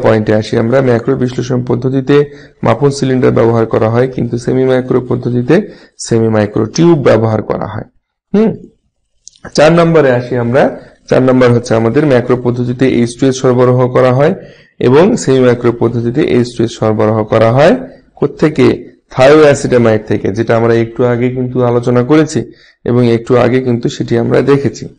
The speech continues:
হুম? আচ্ছা, এখন এই পাঁচ নম্বর point হচ্ছে আমাদের ম্যাক্রো পদ্ধতি পরিবেশ বান্ধব নয়, কিন্তু সেমি মাইক্রো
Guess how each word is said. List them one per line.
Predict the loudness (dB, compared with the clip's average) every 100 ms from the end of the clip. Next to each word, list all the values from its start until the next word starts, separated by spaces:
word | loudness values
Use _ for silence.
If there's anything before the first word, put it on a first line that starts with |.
| -4
হুম? | -2 -2 -6 -16 _ _ -20 -16 -6
আচ্ছা, | -4 -4 -4
এখন | -2 0 2 2 0 -8 -20 _ _ -2
এই | 2 2 2
পাঁচ | 0 0 2
নম্বর | 2 4 2
point | 2 0 0
হচ্ছে | -2 -2
আমাদের | 0 0 0 0
ম্যাক্রো | 0 0 0 0
পদ্ধতি | 0 -2 -2 -2
পরিবেশ | 0 0 2 2
বান্ধব | 2 0 0 -2 0
নয়, | 2 2 0 -4 -20 _ _
কিন্তু | -4 -2 -2
সেমি | 0 0 2
মাইক্রো | 0 0 0